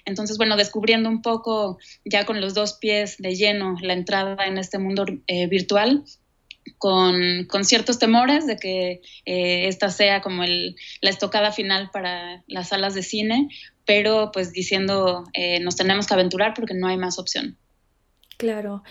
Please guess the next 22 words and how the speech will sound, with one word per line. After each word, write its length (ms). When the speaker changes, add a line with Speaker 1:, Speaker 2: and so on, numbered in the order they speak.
Speaker 2:
Y 140
bueno, 320
¿nos 280
podrías 420
contar 360
un 100
poco 240
más 300
de 100
ti, 300
de 100
tu 180
carrera? 720
¿Dónde 380
naciste? 800
¿Qué 100
es 80
lo 160
que 140
haces? 680
¿Dónde 240
estudiaste? 880